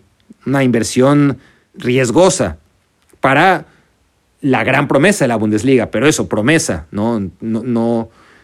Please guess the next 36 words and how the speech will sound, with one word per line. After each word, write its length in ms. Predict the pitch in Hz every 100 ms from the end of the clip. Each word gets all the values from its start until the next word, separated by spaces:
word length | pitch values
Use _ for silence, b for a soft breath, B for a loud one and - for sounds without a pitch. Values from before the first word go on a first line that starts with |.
| b
no 220 | 139 143
era 140 | 147 151
en 80 |
el 100 | 135
Bayer 440 | 123 143 143 143 131
Leverkusen, 640 | 131 127 127 175 160 165
por 120 | 147 127
más 200 | 127 -
que 320 | 135 113 92 b b _
fuese 600 | 147 143 - 147 127 117
ya 160 | 139
la 120 | 143 135
figura 260 | 131 143
del 100 | 135
equipo, 540 | 127 160 135 170 175 - _ _
pues 240 | 180 - - _ _ _
todavía 340 | - 160 139 131
no 100 | 135
estamos 320 | 127 135 127
hablando 360 | 127 127 131 131
de, 260 | 117 104 b b b b
de 400 | 143 131 123 120
un 140 | 127 131
jugador 360 | 139 123 131
formado 640 | - 131 123 135 139 135
como 240 | - 113 104
para 160 | 113
haber 200 | 113 123
pagado 340 | - 117 117 117
tanto, 320 | 226 226 -
pero 140 | -
bueno, 220 | 170 175 85 -
así 300 | 110 104 131
son 140 | 151
las 100 | 139
reglas, 440 | 139 151 170 180